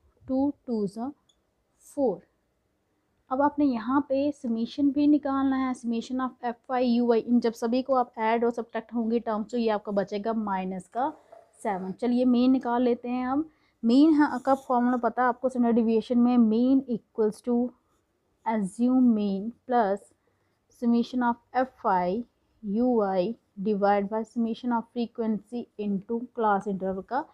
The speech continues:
साइज। यहाँ पे ए assume mean था आपका टू ट्वेंटी फ़ाइव, ये आपकी आई है माइनस सेवन वैल्यू, summation एफ़ आई था आपका ट्वेंटी फ़ाइव into एच, आपका इंटरवल का साइज था ट्वे-, फिफ्टी। ट्वेंटी फ़ाइव वन सा ट्वेंटी फ़ाइव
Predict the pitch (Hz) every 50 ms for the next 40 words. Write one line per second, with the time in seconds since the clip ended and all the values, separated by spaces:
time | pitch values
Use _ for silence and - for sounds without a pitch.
0 | _ _ _ _ _ _ _ - - - 269 233 196 143 156 180 - - _ _
1 | _ _ _ _ 220 214 214 220 220 233 - 254 277 311 311 - _ _ _ _
2 | _ - 262 269 262 254 - 240 226 202 220 254 262 262 262 269 262 254 240 262
3 | 254 240 240 - 240 247 247 - _ 269 269 269 269 285 277 - _ - 233 208
4 | 196 185 - 208 202 - _ _ - 233 226 214 196 190 208 233 - _ _ -
5 | 226 220 208 - - 240 240 220 220 233 240 240 226 208 196 196 202 214 233 233
6 | - - 233 220 220 233 247 254 254 247 240 240 247 247 262 262 254 - 240 220
7 | 214 - 240 233 220 220 - 233 233 233 233 240 233 - - 233 220 - - 233
8 | 208 214 190 - 240 233 - _ - 247 240 226 202 202 247 240 - _ _ _
9 | _ _ - 247 240 226 220 - 269 269 - _ _ 240 233 226 226 - - -
10 | _ _ _ _ 254 214 202 - 226 226 226 220 208 214 208 220 220 233 - -
11 | 220 202 196 190 - - 240 247 240 - _ _ _ - 247 220 220 - _ _
12 | _ - 247 - - - 190 196 - _ _ _ _ _ _ _ _ - 262 240
13 | 240 226 269 254 - 269 269 285 269 277 269 269 262 277 269 277 277 247 220 214
14 | 202 202 202 214 214 214